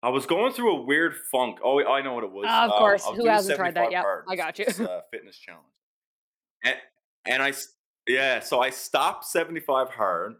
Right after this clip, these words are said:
Speaker 1: and I started, like,
Speaker 2: Mm.
Speaker 1: eating like shit,
Speaker 2: Ooh.
Speaker 1: and I started drinking, and then I w-, then I went on a vaca-,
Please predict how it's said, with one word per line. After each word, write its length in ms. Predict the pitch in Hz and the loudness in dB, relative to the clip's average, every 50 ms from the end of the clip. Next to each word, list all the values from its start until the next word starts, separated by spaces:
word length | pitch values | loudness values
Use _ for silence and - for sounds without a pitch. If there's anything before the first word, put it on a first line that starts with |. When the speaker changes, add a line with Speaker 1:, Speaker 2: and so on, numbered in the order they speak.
| _ _ _ | _ _ _
Speaker 1:
and 360 | 101 107 107 107 107 107 107 - | -2 0 0 0 0 -2 -2 -4
I 100 | - 98 | -8 -8
started, 540 | - - - - - 123 120 123 123 123 - | -6 -8 -8 -4 -2 0 0 0 -2 -4 -4
like, 260 | 98 104 101 95 92 | -2 0 0 0 -2
Speaker 2:
Mm. 560 | 92 - 180 175 170 165 160 156 151 151 - 143 | -2 -6 -8 -8 -10 -10 -12 -14 -14 -16 -8 -4
Speaker 1:
eating 260 | 110 113 123 139 139 | -4 -4 -2 -4 -4
like 180 | 131 113 95 - | -4 -4 -2 0
shit, 520 | - - 190 202 208 214 220 233 233 240 | 0 2 4 6 8 10 12 12 12 10
Speaker 2:
Ooh. 180 | 226 220 196 151 104 | 8 6 2 -2 -4
Speaker 1:
and 100 | 101 101 | -4 -4
I 60 | 101 | -4
started 460 | - - - 123 110 104 98 92 - _ _ | -4 -4 -2 0 0 0 -2 -4 -10 _ _
drinking, 540 | - - 123 123 127 120 - 107 92 87 87 - | -8 -2 -2 -2 -2 -2 -4 -6 -8 -8 -10 -12
and 160 | 95 101 104 | -12 -10 -8
then 80 | 110 113 | -8 -8
I 40 | 113 | -8
w-, 200 | 110 110 - _ 101 | -10 -12 -16 _ _
then 120 | - 113 123 | -6 -2 -2
I 80 | 123 | -2
went 160 | 123 127 127 | -2 -2 -2
on 120 | 127 123 123 | -2 -2 -2
a 60 | 120 | -4
vaca-, 500 | 110 113 107 101 - - 131 123 127 - | -2 -2 -4 -4 -4 -4 -4 -4 -4 -4